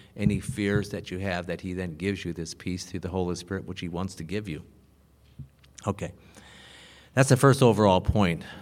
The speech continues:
having peace with God, um, judicially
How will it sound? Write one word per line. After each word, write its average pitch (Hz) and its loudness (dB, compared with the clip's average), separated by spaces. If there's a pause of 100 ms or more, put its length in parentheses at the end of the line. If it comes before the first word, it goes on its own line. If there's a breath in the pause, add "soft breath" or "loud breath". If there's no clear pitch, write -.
having 107 4
peace 113 0
with 92 -4
God, 92 2 (1000 soft breath)
um, 87 0 (640 loud breath)
judicially 113 4